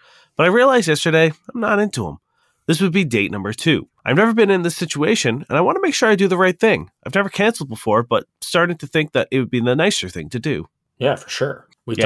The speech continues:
Speaker 2: talked about this before. Don't go on dates if you don't want to, because you're kind of just, you're really just going and getting free shit at that point.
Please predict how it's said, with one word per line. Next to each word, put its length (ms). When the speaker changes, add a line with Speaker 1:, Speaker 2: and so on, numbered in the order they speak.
Speaker 2:
talked 40
about 140
this 120
before. 280
Don't 200
go 100
on 100
dates 300
if 80
you 80
don't 240
want 240
to, 240
because 580
you're 360
kind 400
of 200
just, 600
you're 260
really 280
just 200
going 240
and 60
getting 180
free 220
shit 340
at 120
that 180
point. 240